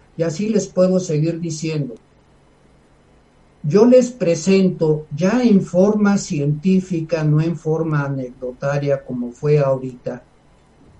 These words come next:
las causas, y ellos van a poderme, este, rebatir o darme la razón.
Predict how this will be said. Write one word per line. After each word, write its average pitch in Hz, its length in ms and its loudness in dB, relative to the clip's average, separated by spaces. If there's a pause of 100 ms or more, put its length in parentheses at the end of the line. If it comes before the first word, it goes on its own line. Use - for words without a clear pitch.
(160)
las 151 300 -2
causas, 214 760 -2 (100)
y 180 160 0
ellos 220 440 4
van 196 360 2 (180)
a 147 180 -6
poderme, 185 840 2 (140)
este, 135 1400 -6 (320)
rebatir 170 920 -2 (120)
o 143 180 -2
darme 170 440 -2
la 160 180 -2
razón. 175 540 -2